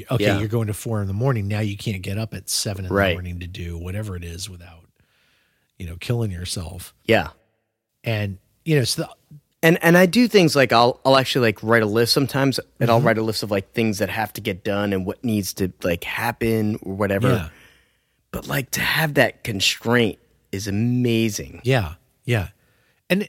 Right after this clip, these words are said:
Speaker 1: you know, and, and it's not, I guess there's another element to it too, right? Because we're talking about, like, setting aside a time, like, a, a, a block of time, like, say, thirty minutes or
Speaker 2: Sure.
Speaker 1: sixty minutes to, to do something. But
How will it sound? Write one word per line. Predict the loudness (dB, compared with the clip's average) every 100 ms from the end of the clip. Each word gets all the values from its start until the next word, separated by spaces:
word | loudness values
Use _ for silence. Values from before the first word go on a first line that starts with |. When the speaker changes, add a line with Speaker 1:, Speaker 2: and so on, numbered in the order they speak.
| _
Speaker 1:
you | 0 2
know, | 2
and, | -2 _ _ _ _ _ _ -10
and | -4 0 0
it's | 0 -2
not, | -2 -2 -8 _ _ -4
I | 0
guess | 0 2
there's | 2 2
another | 2 2 2
element | 0 -2 -4 -6
to | -6 -8
it | -6
too, | -2 -2 -4 -12 _ -8
right? | -6
Because | -6 -6 -6
we're |
talking | -4 -4 -4 -4
about, | -4 -6
like, | -6 -8 -10 _ _ -6
setting | -2 0 -2 -2
aside | -2 -2 -2
a |
time, | -6 -8 -8 -6 -10 -12 _ _ _ _ -20
like, | -16
a, | -12
a, | -10 -10 -10
a |
block | -4 -2 -2 -4
of | -8
time, | -8
like, | -10 -12
say, | -8 -8
thirty | -4 -4 -4
minutes | -6 -10 -10 -10 -10 -8
or |
Speaker 2:
Sure. | -4 -2
Speaker 1:
sixty | -2 -6
minutes | -10 -10 -10
to, | -10
to | -10 -12
do | -10 -8 -6
something. | -6 -8 -14 -16 -20 -20 -20 _ _ _ -2
But | 2 2 -2